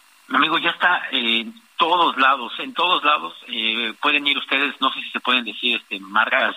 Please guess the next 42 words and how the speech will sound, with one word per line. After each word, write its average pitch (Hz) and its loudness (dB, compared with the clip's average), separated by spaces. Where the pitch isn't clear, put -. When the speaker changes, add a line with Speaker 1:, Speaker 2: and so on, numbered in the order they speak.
Speaker 1:
y 95 -14
Speaker 2:
sí, 151 0
adelante, 110 2
Speaker 1:
cadenas. - 2
Speaker 2:
adelante, - -4
¿eh? 127 -4
Speaker 1:
Pueden 160 0
ir 143 2
a 123 2
Sanborns, 127 0
por - -16
supuesto, 131 -2
ya 117 2
pueden 113 -2
ir 107 2
a 92 0
Gandhi, 127 0
pueden 110 -6
ir 104 0
a 95 0
Sótano, 110 -2
pueden 113 -2
ir 104 0
a 95 0
Péndulo, 113 -2
a 95 -4
Porrúa, 117 0
a 107 2
Gómbil, 123 -2
eh, 110 -4
absolutamente 139 2
a - -2
cualquier 123 -2
librería 107 0
que - -10
les 98 -10
guste 113 -4
a 101 0
ustedes 117 -4
acudir, 123 0
ahí 110 -2
está. - 0